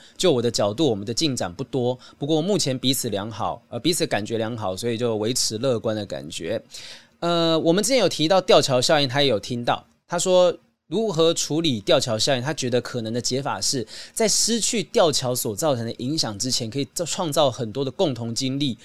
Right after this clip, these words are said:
和深入了解彼此。那失去之后，就有事物可以去替，取代啦，哈。意思就是说，呃，就是有没有可能说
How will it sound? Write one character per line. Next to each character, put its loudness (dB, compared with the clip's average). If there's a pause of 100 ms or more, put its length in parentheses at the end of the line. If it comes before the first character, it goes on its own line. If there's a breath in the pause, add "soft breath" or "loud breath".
(180 loud breath)
和 -6
深 0
入 2
了 2
解 -2
彼 -8
此。 -6
那 -6
失 0
去 -2
之 -2
后， 0
就 0
有 0
事 2
物 2
可 -6
以 -4
去 -4
替， -10 (380)
取 -2
代 0
啦， -8
哈。 -8
意 0
思 -2
就 0
是 2
说， 2 (420 loud breath)
呃， -4
就 -2
是 2
有 2
没 2
有 2
可 -4
能 -4
说 2